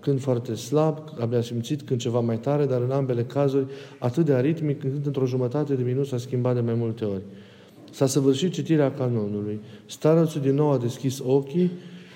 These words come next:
ne-a mulțumit încetișor, iar noi ne-am rămas buni zicând: „Pe mâine dimineață.” La miezul nopții a intră-, a intrat în cămăruie, în cămăruie infirmierul, părintele Nicolae. Starețul întrebă,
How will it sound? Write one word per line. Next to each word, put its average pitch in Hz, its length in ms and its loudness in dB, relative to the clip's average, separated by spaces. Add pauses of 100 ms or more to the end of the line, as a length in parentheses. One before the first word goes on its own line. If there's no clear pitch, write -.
(540)
ne-a 151 160 6
mulțumit 143 520 4
încetișor, 147 840 0
iar 131 120 2
noi 147 140 2
ne-am 135 360 0
rămas 123 340 -2
buni 127 220 -2
zicând: 131 380 -2
„Pe 131 120 -4
mâine 123 300 -2
dimineață.” 107 560 -4 (920)
La 113 160 2
miezul 143 360 4
nopții 143 400 2 (380)
a 147 160 2
intră-, 135 600 2
a 135 60 2
intrat 151 320 0
în 156 100 0
cămăruie, 143 600 2 (100)
în 131 100 -2 (100)
cămăruie 135 560 0 (120)
infirmierul, 120 800 -2 (380)
părintele 131 480 0
Nicolae. 107 580 -2 (200)
Starețul 147 640 0
întrebă, 120 480 -4